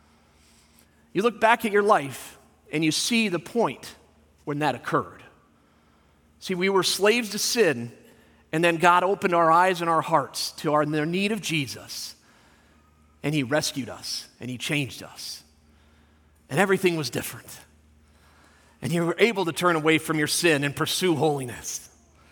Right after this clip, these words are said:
Just like the Philippian jailer, in that moment, your whole life has changed. Praise the Lord. Your story is important. Who do you tell your story to?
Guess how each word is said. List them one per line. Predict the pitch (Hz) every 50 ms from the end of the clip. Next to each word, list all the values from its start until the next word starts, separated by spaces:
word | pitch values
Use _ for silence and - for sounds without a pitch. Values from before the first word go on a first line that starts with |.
| _ - - _ _ - _ _ _ _ _ _ _ _ _ _ _ _ _ _ _
Just | - - 269 262 - -
like | 233 208 160
the | - 185
Philippian | - - 180 175 180 - - 156 147 143 117
jailer, | 107 160 160 147 135 120 101 90 - - - _ _ _ _ -
in | 214 269 269 269
that | 285 277 262 247
moment, | 269 294 311 285 208 - - - - - - - - - - - - - - - _ _ _ _ _ _ _ _ _ -
your | 147 -
whole | 196 180 147
life | 139 135 110 - - - - - - _
has | - - -
changed. | - - 110 - - - - - - - - - - _ _ _ _ _ _ _ _ _ _ _ _ _ _ _ _ _ _ _ _ _ _ _ _ _ _ _ _
Praise | - 226 262 254 175 123
the | 123
Lord. | 117 127 156 170 151 101 - - - - - _ _ _ _ _ _ _ _ _ _ _ _ _ _ _ _ _ _ _ _ _ _ _ _ _ - - - - _ _ _ _
Your | - 185 262
story | - - - 285 311 302 226 190
is | 185 -
important. | 180 196 - - 240 226 - - 120 - - - - - _ _ _ _ _ _ _ _ _ _ _ _ _ _ _ _ _ _ _ _ _ _ _
Who | _ - 320
do | 311
you | 262 226
tell | - - 139 127
your | 117 110 107
story | - - - - 104 101 -
to? | - - 151 214 220